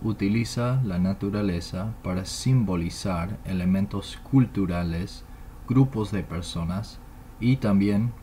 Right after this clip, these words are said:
para simbolizar la historia. ¿Qué otras conexiones pueden identificar con su uso de la naturaleza? Hay otras conexiones que podemos hacer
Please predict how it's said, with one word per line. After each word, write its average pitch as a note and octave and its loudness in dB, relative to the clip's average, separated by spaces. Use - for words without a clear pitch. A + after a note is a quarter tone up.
para F#2 0
simbolizar F#2 0
la F#2 -2
historia. E2+ -2
¿Qué C#3+ 4
otras A#2+ 0
conexiones G2+ 0
pueden G#2+ 0
identificar F#2 -2
con G2+ 2
su G2 -2
uso G2+ -2
de F2+ -2
la F2 -2
naturaleza? F2+ -2
Hay A#2+ 2
otras B2 0
conexiones G#2 0
que G2 -2
podemos F#2+ -2
hacer F#2+ -4